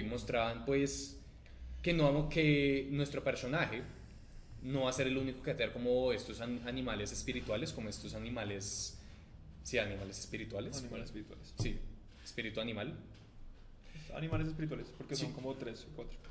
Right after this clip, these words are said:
Speaker 1: Sí, o más
Speaker 2: Hay un
Speaker 1: o menos.
Speaker 2: halcón, hay un perrito.
Speaker 1: Hay un
Speaker 2: Pues
Speaker 1: buey.
Speaker 2: está el perrito que es el
Speaker 1: El, el
Speaker 2: ¿cómo
Speaker 1: chau
Speaker 2: se
Speaker 1: chau.
Speaker 2: llama? El, sí, pero es,
Speaker 1: El
Speaker 2: o sea,
Speaker 1: doge.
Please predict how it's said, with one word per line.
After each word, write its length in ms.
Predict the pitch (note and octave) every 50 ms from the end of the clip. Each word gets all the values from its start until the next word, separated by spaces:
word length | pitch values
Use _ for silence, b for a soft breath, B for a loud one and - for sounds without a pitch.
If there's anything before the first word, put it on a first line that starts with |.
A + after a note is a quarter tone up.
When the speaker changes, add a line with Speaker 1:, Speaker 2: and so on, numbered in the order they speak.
| - - - - -
Speaker 1:
Sí, 380 | - - F3 E3 A#2 G#2 A2 -
o 100 | - -
más 140 | G2 G2 -
Speaker 2:
Hay 60 | B2
un 60 | C3 C3+
Speaker 1:
o 20 | C3
menos. 100 | C3 C3 -
Speaker 2:
halcón, 300 | D3 D3 D3+ D#3 D#3 D3+
hay 100 | C#3 C3
un 120 | B2+ B2
perrito. 580 | B2+ C3+ B2+ B2+ C#3 C#3 - - C3 C3 C3+ -
Speaker 1:
Hay 160 | A2+ A2+ G#2+
un 100 | G#2 G#2 G2+
Speaker 2:
Pues 160 | - C#3+ D3
Speaker 1:
buey. 40 | C#3+
Speaker 2:
está 140 | - -
el 60 | B2+ A#2+
perrito 340 | - B2+ B2+ C3+ C3 C#3+ C3
que 100 | - C#3+
es 120 | C#3 -
el 440 | D3+ C#3 C3+ C3+ C3+ C3+ C3+ C3+ C#3 C#3+ - - - - - - - - - - - - - - - - - -
Speaker 1:
El, 560 | A2+ A2+ G#2+ G#2 G2+ G2+ G2+ G2+ G2+ G2+ G2+ G#2+
el 80 | G#2+ G#2
Speaker 2:
¿cómo 20 |
Speaker 1:
chau 120 | G#2 A2 G2+
Speaker 2:
se 40 | G2+
Speaker 1:
chau. 180 | - A#2 C3 F3
Speaker 2:
llama? 160 | - - - - - - -
El, 140 | G2+ A#2+ B2 B2 - - -
sí, 280 | - - - D3 D3+
pero 300 | D#3 D3+ C3 A#2 A2+ A2+ A2+
es, 220 | A2+ A2+ A2+ A2
Speaker 1:
El 100 | A2+ A2
Speaker 2:
o 20 | G2+
sea, 80 | G#2+ A#2
Speaker 1:
doge. 200 | C3 F#3 E3+